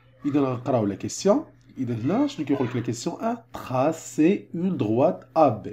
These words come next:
Tracer une droite A B. إذا هنا شنو زعما tracer une droite A B؟ هو رسم واحد المستقيم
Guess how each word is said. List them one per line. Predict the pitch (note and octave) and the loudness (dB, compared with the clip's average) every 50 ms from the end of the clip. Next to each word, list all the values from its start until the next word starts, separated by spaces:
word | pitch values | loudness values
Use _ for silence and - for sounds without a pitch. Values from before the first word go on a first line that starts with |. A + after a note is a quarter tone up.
| - - - | -14 -16 -20
Tracer | - - - A2+ - - - D#3+ - | -20 -16 -16 -16 -12 -6 -4 -4 -4
une | - C3+ A#2 | -4 -6 -4
droite | G#2 F#2+ G2+ A#2 C#3+ F3 E3+ - A3 G#3+ G#3+ - - _ _ _ _ _ _ _ - | -4 -2 0 0 0 0 0 -2 -4 -4 -4 -10 -20 _ _ _ _ _ _ _ -4
A | C#3 B2+ A2 | -2 -2 -2
B. | F#2 F2+ F2+ - - - - _ _ _ - | -4 -8 -14 -16 -18 -20 -20 _ _ _ -20
إذا | G#2 G2+ G2 F#2+ - | -16 -16 -16 -16 -14
هنا | G#2 G#2 G#2+ A2+ C3 E3+ C4 - - _ _ - - - - _ _ _ _ | -12 -8 -4 -2 -2 -2 -2 -4 -12 _ _ -20 -20 -20 -20 _ _ _ _
شنو | - - - E3 | -18 -10 -4 -4
زعما | C#3+ C3 B2 A#2 A2 | -2 -2 -2 -2 -4
tracer | - - G#2+ - - | -4 -6 -10 -8 -6
une | A2 G2+ F#2 | -8 -6 -6
droite | F#2 E2+ F#2 F#2 - | -6 -8 -8 -10 -8
A | - A2 G#2+ - | -10 -12 -10 -6
B؟ | G#3 | -4
هو | A#3+ A3 G#3 F#3 | -2 0 0 0
رسم | D#3 - - - A3 A#3 A#3+ | 0 -2 -4 -6 -6 -4 -4
واحد | G#3+ - D3+ | -6 -4 -4
المستقيم | C#3+ C3+ B2+ A#2+ - - B2 - - G3+ A#3 C#4+ | -4 -4 -4 -4 -4 -4 -4 -2 -2 0 0 0